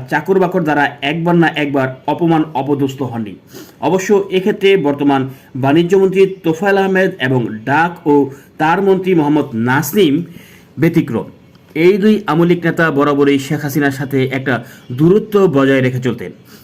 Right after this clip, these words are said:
হয়তো অপমান অপদস্থ হওয়ার ভয়েই, কৌশলগত কারণেই দূরত্ব বজায় রেখে চলতেন। তোফায়েল আহমেদ সম্পর্কে কথিত আছে যে, তিনি আওয়ামী লীগের মার্কিন যুক্তরাষ্ট্রের লবিং করতেন,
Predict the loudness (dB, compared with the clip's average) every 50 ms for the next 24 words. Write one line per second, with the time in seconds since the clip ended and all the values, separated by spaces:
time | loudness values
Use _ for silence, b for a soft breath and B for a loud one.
0 | B B -4 -2 -2 0 2 2 2 2 0 -2 -4 0 2 2 4 4 2 0
1 | -2 -4 -6 -2 -2 0 2 2 0 0 0 0 0 2 2 2 2 0 0 -2
2 | -2 -2 -4 -4 -6 -10 -16 b b b b b b b 0 2 2 4 4 2
3 | 2 2 2 2 2 0 0 2 0 2 2 2 2 4 4 4 4 4 2 2
4 | 2 2 2 0 0 0 0 0 0 0 0 0 0 -2 -4 -6 -8 -8 -10 -10
5 | -12 -14 -18 -20 -20 _ _ _ _ _ b b b b b b b b b 0
6 | 0 2 2 2 2 2 2 2 2 2 2 2 2 2 2 0 0 0 0 0
7 | 0 0 2 2 2 2 2 0 0 0 0 0 0 -2 0 -2 -2 0 2 2
8 | 2 2 0 B B B B B 2 2 4 4 2 0 -2 -2 0 2 2 4
9 | 4 4 4 4 2 2 4 2 2 0 0 0 0 0 0 2 2 0 0 0
10 | -2 -2 -2 -2 0 0 2 4 4 4 4 4 4 2 2 0 -2 -2 -2 -2
11 | -4 -8 -14